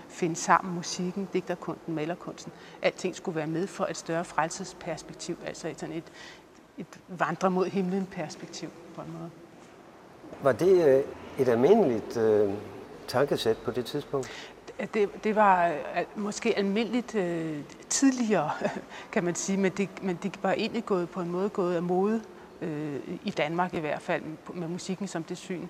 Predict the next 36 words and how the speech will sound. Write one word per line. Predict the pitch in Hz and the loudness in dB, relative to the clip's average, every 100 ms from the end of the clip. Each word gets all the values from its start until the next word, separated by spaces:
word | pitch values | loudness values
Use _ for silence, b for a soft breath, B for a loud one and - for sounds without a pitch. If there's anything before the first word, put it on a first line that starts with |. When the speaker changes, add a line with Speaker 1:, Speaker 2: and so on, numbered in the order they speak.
| B B B B | B B B B
Speaker 1:
Øh, | - 156 143 117 - - 180 | -6 -6 -6 -10 -14 -16 0
Langgaard | 165 196 208 185 | 2 4 2 2
er | 175 | 0
jo | 175 170 - | -2 -4 -6
samtidig | - 190 208 208 165 | 2 4 4 -2 -2
med | 180 160 | -2 -4
Carl | 165 165 | -4 -2
Nielsen | 170 190 - 202 | 0 -2 0 0
og | 156 | 2
Laub, | 156 160 160 - B B B B - | 6 6 4 -2 B B B B -4
og | 190 - | -4 -2
de | 202 | 2
har | 196 - | 6 6
jo | 202 170 | 6 0
en, | 190 180 170 | -2 -4 -2
øh, | 160 147 135 - - - - - - - - - | -2 -4 -6 -10 -12 -16 -18 -20 -20 -20 -20 -14
en | 196 190 185 | -8 -4 -2
mere... | 196 196 196 185 170 | -2 0 0 -2 -4
Øh, | 165 - B B B - - | -8 -12 B B B -18 2
afstand | 214 - 220 190 | 2 4 4 4
til | - 214 | 2 0
musikken | 202 226 214 | 2 2 2
på | 208 | 2
den | 196 190 | 2 4
måde, | 196 | 2
at | 196 | 2
de | 208 | 0
siger, | - 214 | 0 2
at | 196 | 2
musikken | - 220 220 208 | 0 0 0 2
udtrykker | 269 - 214 180 170 | 0 2 2 2 2
ingenting | 165 180 - 190 - - - B B B - | 2 -2 -2 -4 -6 -10 -16 B B B -6
i | |
sig | 208 196 | 0 2
selv. | - 214 - - - - - - - - - - - | 4 4 4 -2 -12 -16 -18 -20 -20 -20 -20 -20 -10
Musikken, | 190 - 220 233 | -8 -2 2 2